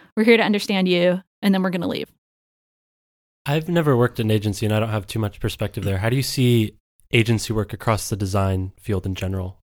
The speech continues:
Speaker 2: sort of evolving over time? It seems like especially startups and
Speaker 1: Mm-hmm.
Speaker 2: even smaller and smaller startups increasingly have in-house designers now.
Speaker 1: Mm-hmm.
Speaker 2: Um, is that a, a trend that you see as well, or do you feel like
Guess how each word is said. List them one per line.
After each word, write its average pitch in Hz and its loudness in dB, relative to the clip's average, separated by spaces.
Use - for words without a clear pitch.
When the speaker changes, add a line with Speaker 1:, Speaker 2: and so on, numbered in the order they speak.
Speaker 2:
sort 101 -6
of 98 -6
evolving 98 0
over 98 -4
time? 101 -6
It 95 -14
seems 104 -6
like 98 -4
especially 123 0
startups 101 -2
and 98 -8
Speaker 1:
Mm-hmm. 208 -6
Speaker 2:
even 117 0
smaller 120 4
and 107 0
smaller 107 0
startups 101 -4
increasingly 101 -2
have 101 -4
in-house 98 -4
designers 95 -8
now. 101 -12
Speaker 1:
Mm-hmm. 415 0
Speaker 2:
Um, 98 -10
is 107 -8
that 120 2
a, 113 -4
a - -18
trend 120 -2
that 117 -2
you 120 -2
see 135 -4
as 117 0
well, 123 2
or 175 0
do 110 -6
you 107 -4
feel 113 0
like 104 0